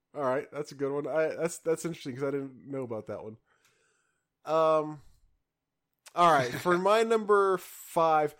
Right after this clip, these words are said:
Speaker 1: I'm gonna do this one as my number five because you don't really do it anymore, but you did used to quite a bit. And that
Speaker 2: Oh, God.
Speaker 1: is, that is this.
Speaker 2: Oh, oh yeah, of course.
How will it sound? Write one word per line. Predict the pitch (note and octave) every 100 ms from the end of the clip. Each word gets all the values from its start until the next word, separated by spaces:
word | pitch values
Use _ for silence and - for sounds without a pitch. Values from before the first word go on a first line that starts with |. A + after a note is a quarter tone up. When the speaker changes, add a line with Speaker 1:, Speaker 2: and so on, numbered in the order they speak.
| _ _
Speaker 1:
I'm | - A#3
gonna | C#4+ G#3
do | A3+
this | A3+
one | A3+
as | G3+ F#3
my |
number | F#3 F3+ E3
five | - E3+ E3 D#3
because | D#3 F#3 E3+
you | F3
don't | G#3+ B3
really | A3+ A3 F3
do | D#3
it | D#3
anymore, | D3+ C3 A2+ G2+ - _ _ _
but | - E3 E3
you | F3
did | F3+ G#3
used | F#3+ F#3+ - -
to | E3+ C#3 B2+ - _ _ _
quite | - D3 C3
a |
bit. | A2+ F#2+ - _ _ _ _ _ _ -
And | C#3 D#3
that | D#3+ D3+
Speaker 2:
Oh, | D3+ D3
God. | C#3+
Speaker 1:
is, | C3+ B2+ - _ _ _ _ _ -
that | B2+
is | A#2+ G2
this. | G#2+ - - - _ _ _ _ _ _ _ _ _ _ - - - - - - - - - - - -
Speaker 2:
Oh, | G#3 F3+ A#2+ G#2 - G3
oh | G3
yeah, | E3 D3+
of | A2+
course. | - D3 B2 -